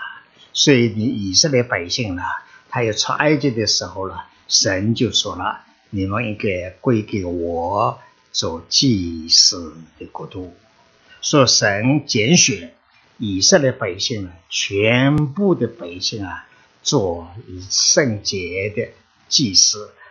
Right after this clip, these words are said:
能够作为在神的面前呢，成为一个祭司的国度了。那么这个事情很好，再等到他们到西奈山。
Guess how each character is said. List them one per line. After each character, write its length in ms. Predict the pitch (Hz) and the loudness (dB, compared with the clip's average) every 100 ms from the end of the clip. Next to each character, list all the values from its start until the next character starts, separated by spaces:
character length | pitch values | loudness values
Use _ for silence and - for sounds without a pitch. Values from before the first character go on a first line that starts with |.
| _ | _
能 160 | 107 107 | -2 0
够 100 | 101 | 0
作 220 | - 101 | -2 -4
为 260 | 92 98 92 | -2 -2 -4
在 220 | 90 101 | -4 0
神 340 | - 117 110 | 0 2 2
的 160 | 135 139 | 6 6
面 240 | 139 123 | 6 2
前 280 | - - 95 | 2 -4 -6
呢， 80 | 95 101 - - _ | -6 -6 -8 -20 _
成 280 | - 110 104 | -4 0 2
为 200 | 120 107 | 2 2
一 80 | 107 | -2
个 440 | - 95 92 101 - | -4 -6 -4 -8 -2
祭 460 | - 180 113 90 | 4 4 4 2
司 640 | 87 - - 87 - - 87 | 0 2 2 -4 -12 -14 -14
的 80 | - | -16
国 240 | - - 82 | -12 -10 -8
度 260 | 101 82 | -8 -10
了。 80 | - - - - - - - - - | -12 -14 -12 -14 -14 -20 -20 -20 0
那 100 | 135 | 0
么 160 | 98 - | 0 -4
这 140 | - 202 | 2 6
个 100 | 208 | 6
事 160 | - | 4
情 240 | 185 156 120 | 2 2 4
很 140 | 190 | 6
好， 420 | 156 175 - - _ _ _ _ _ _ _ _ _ | 6 6 2 -12 _ _ _ _ _ _ _ _ _
再 120 | 113 | 0
等 220 | 123 117 | 2 0
到 180 | 117 110 | 2 0
他 180 | - 101 | 0 -6
们 140 | 104 | -4
到 160 | 95 95 | -4 -4
西 240 | - 117 | -4 -4
奈 120 | 95 | -4
山。 440 | 92 - 98 92 | -4 -4 -6 -10